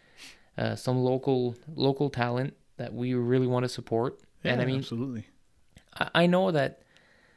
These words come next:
Speaker 1: I know that a lot of people that are listening are not necessarily from that close, um, but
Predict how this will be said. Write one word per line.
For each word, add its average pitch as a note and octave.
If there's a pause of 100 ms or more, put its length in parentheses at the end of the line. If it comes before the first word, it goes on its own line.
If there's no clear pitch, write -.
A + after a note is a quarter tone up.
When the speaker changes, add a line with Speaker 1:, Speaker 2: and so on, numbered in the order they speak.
(340)
Speaker 1:
I -
know E3
that D3+
a C3+
lot C3
of B2
people C3
that B2
are A#2+
listening A#2+
are A2+
not A2
necessarily A#2+
from A2
that A2+
close, G#2+ (640)
um, A2+ (580)
but C3+